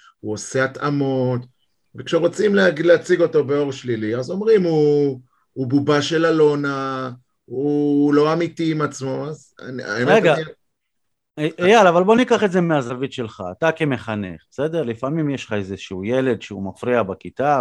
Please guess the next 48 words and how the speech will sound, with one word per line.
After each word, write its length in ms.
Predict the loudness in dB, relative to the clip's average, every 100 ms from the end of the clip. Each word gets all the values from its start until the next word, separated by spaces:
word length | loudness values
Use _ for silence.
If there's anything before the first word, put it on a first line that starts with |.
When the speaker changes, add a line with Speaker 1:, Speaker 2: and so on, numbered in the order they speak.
| -2
Speaker 2:
והכל, 480 | -8 -6 -4 -2 -4
ואתה 200 | -8 -4
אומר, 180 | -2 0
Speaker 1:
ברור, 240 | 2 4
Speaker 2:
לפעמים 200 | 2 2
Speaker 1:
זה 140 | 0 0
כלי, 460 | 2 2 2 -4 -10 _ _ -8
ברור, 440 | -2 0 0 2
Speaker 2:
בוא, 140 | 6 6
Speaker 1:
זה 60 |
כלי. 320 | 4 -2 2 8
Speaker 2:
בוא 240 | 10 10
ניתן 460 | 8 8 8 8 8
לו 180 | 6
את 100 | 6
המנהיגות 840 | 4 4 2 0 -2 0 2 0 -2
ואת 280 | -4 -4 -2
ה-, 680 | 0 0 0 0 0 -2 -2
Speaker 1:
אני 180 | 0 2
Speaker 2:
וניתן 200 | 4 4
Speaker 1:
מסכים 160 | 6 6
Speaker 2:
לו 100 | 8
Speaker 1:
איתך, 80 | 8
Speaker 2:
להוביל. 240 | 6 6
Speaker 1:
יניב, 240 | 4 4 4
זה 140 | 2
מה 100 | 2
שאמרתי 360 | 0 -2 0 -2
הרגע, 320 | 0 0 0
אפשר 280 | 2 2 2
להציג 360 | 2 -2 -4
את 80 | -4
זה 80 | -2
בשני 420 | -2 -4 -4 -4
אופנים, 520 | -4 -4 -8 -8 -6
כן? 200 | -4 -4 0
זה 120 | -2
כלי 300 | 0 2 2
חינוכי. 580 | 2 0 0 0 0 0 _ _
זה 140 | -8 -2
כלי 220 | 4 6
לרתום 440 | 6 4 0 -2
את 120 | -2
הבעייתי 720 | 0 2 4 2 0 -2 -2
למשימה, 720 | -2 -4 -6 -8 -6 -2 -2
אתה 140 | -2 -4
צודק. 380 | -2 0 0 -2 -10 -16
Speaker 2:
יפה. 180 | -10